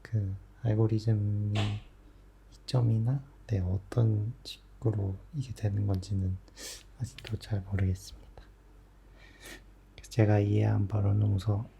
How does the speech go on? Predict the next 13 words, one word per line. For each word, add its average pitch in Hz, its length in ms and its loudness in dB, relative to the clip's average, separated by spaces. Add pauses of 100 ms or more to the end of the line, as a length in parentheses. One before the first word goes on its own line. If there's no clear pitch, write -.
(360)
다음과 110 320 4
같이 113 320 2
이제 104 180 4
엑스와이 127 440 4
모듈러 107 480 4
곱셈이 101 520 0
있을 - 360 -4
때 131 240 0 (1400)
몽고메리 120 480 6
알고리즘을 107 560 4
적용하기 110 680 2
위해서는 104 580 2
이제 117 260 0